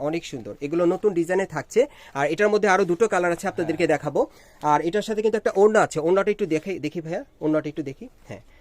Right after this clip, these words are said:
Speaker 1: ওড়নাটা দেখিয়ে দিচ্ছি আপনাদের। খুব সুন্দর একটা ওড়না আছে এটার সাথে, এই যে দেখেন ওড়নাটা অনেক সুন্দর, দেখেন সাইডে প্যানেলে কিন্তু কাজ করা আছে।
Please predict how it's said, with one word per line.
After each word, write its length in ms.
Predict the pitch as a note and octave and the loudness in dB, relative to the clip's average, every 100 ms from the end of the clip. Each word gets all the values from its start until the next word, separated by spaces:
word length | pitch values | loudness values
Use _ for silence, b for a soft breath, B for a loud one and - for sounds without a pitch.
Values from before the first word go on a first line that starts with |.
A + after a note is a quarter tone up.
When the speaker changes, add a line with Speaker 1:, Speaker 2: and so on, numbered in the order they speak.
| b | b
Speaker 1:
ওড়নাটা 240 | D#3 F3 F#3 E3+ | 0 0 0 -4
দেখিয়ে 200 | F#3+ F3 | -6 -8
দিচ্ছি 160 | - D3+ | -8 -10
আপনাদের। 280 | - A#2 G3 - _ b b b | -8 -6 -8 -8 _ b b b
খুব 100 | - F3 | -12 -4
সুন্দর 160 | G#3 G#3 | -2 0
একটা 100 | G3 F#3 | 0 2
ওড়না 160 | F3 D#3 | 4 2
আছে 100 | D3+ E3 | 0 -4
এটার 160 | D3 C#3 | -6 -8
সাথে, 180 | C#3 A3 - D3+ | -6 -6 -4 -4
এই 60 | C#3 | -4
যে 60 | B2+ | -8
দেখেন 160 | A#2+ - | -8 -8
ওড়নাটা 260 | A#2+ A2+ - C3+ | -8 -10 -8 -4
অনেক 160 | D#3+ D#3 | -4 -6
সুন্দর, 200 | D3 A2 G#2+ | -10 -12 -14
দেখেন 180 | G2+ - - b b - | -16 -20 -20 b b -4
সাইডে 240 | E3 E3 F3 | 0 0 0
প্যানেলে 260 | E3+ F3+ G3+ | -2 -2 -2
কিন্তু 140 | A3 F3+ | -2 -2
কাজ 120 | E3+ - | -4 -4
করা 140 | E3 C#3+ | -4 -2
আছে। 140 | - | -2